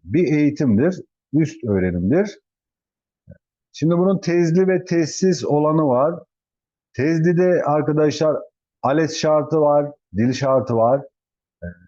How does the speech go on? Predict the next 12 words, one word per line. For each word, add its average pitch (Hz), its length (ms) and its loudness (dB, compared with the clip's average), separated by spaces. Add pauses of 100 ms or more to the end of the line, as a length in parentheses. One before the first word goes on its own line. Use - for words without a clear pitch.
(520)
ve 135 160 0
diploma 151 420 -2
puanınız 147 760 0
etki 120 360 -2
ediyor 101 360 0
buna. 131 420 0 (1500)
Tezliği 160 440 2
neden 180 260 2
yapmalısınız? 156 1120 0
Tezli 160 360 0
yüksek 147 460 0
lisansı 139 720 -2